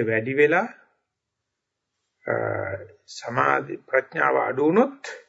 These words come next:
එයා හැම කෙනෙක් පිටිපස්සම ගිහිලා අදහගෙන, අ, වැරදි මත වලට යනවා. ඒ වගේම සීලයේ ස-, සද්ධා-, සද්ධාව අඩු වෙලා ප්‍රඥාව වැඩි වුණොත්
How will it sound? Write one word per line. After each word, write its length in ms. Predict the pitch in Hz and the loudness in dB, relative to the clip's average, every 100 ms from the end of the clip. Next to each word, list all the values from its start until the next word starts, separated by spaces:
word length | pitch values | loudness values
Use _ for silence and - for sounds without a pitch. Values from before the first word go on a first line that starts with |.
| _ _ _ - _ | _ _ _ -20 _
එයා 260 | _ 135 131 131 - | _ -2 0 0 -4
හැම 180 | - 135 | -12 -8
කෙනෙක් 280 | 143 147 147 | -4 -2 0
පිටිපස්සම 500 | 165 156 - 131 131 131 | -2 0 -2 -2 -6 -10
ගිහිලා 360 | 120 135 143 | -6 -2 0
අදහගෙන, 460 | 120 120 123 120 139 226 - _ _ _ _ _ _ _ | 0 2 2 2 2 0 -2 _ _ _ _ _ _ _
අ, 40 | - 120 | -2 0
වැරදි 320 | 117 131 - - | 6 6 4 -2
මත 200 | 117 110 | -6 -4
වලට 240 | 104 98 | -4 -2
යනවා. 280 | 87 73 - _ _ _ _ | -4 -6 -18 _ _ _ _
ඒ 120 | 147 135 | 0 2
වගේම 380 | 127 123 120 113 107 | 2 4 2 0 -6
සීලයේ 540 | - 156 151 156 151 | -10 -6 -4 0 2
ස-, 260 | 151 147 147 | 2 0 -2
සද්ධා-, 400 | - 139 151 139 | -6 -4 -4 -6
සද්ධාව 320 | 117 - - | -8 -2 0
අඩු 200 | - 127 | 0 0
වෙලා 240 | 147 64 - - - _ | 2 2 0 -8 -20 _
ප්‍රඥාව 460 | - 131 135 160 175 | 0 0 0 -2 0
වැඩි 200 | 175 180 | 2 2
වුණොත් 260 | 196 285 | 2 0